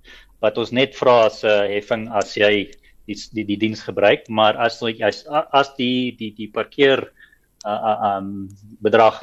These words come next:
nul, nul is of dit is verniet, dan is daar geen heffing nie. So, dit is basies minder as wat jy die, die, die, die parkeer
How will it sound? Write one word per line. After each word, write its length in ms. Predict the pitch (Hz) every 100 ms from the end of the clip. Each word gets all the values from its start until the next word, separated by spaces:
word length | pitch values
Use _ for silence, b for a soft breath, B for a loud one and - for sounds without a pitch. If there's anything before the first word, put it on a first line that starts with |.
| 120
nul, 300 | 117 123 127
nul 260 | 113 123 120
is 180 | 110 113
of 180 | -
dit 180 | 104 104
is 100 | 107
verniet, 400 | - 101 113 -
dan 320 | 110 98 95 - -
is 80 | -
daar 140 | 101
geen 200 | - 117
heffing 300 | 98 - 98
nie. 120 | 95
So, 280 | - 107 104 98 B B B B B -
dit 140 | 101
is 120 | 110
basies 420 | - 117 120 117 117
minder 240 | 113 120
as 120 | 110
wat 140 | 104 104
jy 100 | 101
die, 120 | 95 101
die, 220 | 104 98
die, 140 | 104 101
die 300 | 101 98 95
parkeer 560 | 110 104 - 110 104